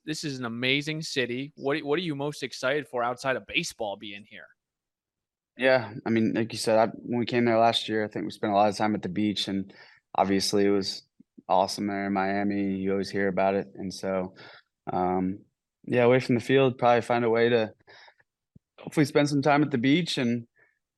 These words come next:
Speaker 2: um, find different things in Miami that, I mean, go out and have some, I know, I think when we came there last year, guys had, like, a boat tour.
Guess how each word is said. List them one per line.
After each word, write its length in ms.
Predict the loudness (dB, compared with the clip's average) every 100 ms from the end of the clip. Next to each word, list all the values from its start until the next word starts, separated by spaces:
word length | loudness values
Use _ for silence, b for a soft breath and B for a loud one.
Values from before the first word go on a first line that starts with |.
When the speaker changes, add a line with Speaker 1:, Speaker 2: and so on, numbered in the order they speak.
| -4
Speaker 2:
um, 580 | 0 2 2 0 -4 -10 _ _ _ _ _ _ -20 -18 -8
find 460 | 2 4 4 4 2
different 260 | -2 -2
things 240 | 0 0 0
in 120 | 2
Miami 440 | 4 4 2 2
that, 200 | 0 -2 -6 -18 _ _ _ _ _ -18 -10
I 40 |
mean, 500 | -8 -8 -10 -14 -8 2
go 120 | 6
out 220 | 6 4
and 120 | 0 -10 _ _ -10
have 180 | -2 0
some, 240 | 0 -2 0
I 60 | 2
know, 160 | 4
I 100 | 4
think 260 | 2 -2 -4
when 100 | -2
we 120 | -2
came 240 | -2 -2 0
there 140 | 2
last 280 | 2 0 -4
year, 120 | -4
guys 260 | -2 -2 -4
had, 160 | -8 -10 _ _
like, 140 | -8 -6
a 60 |
boat 220 | -2 -4
tour. 320 | -2 -6 -6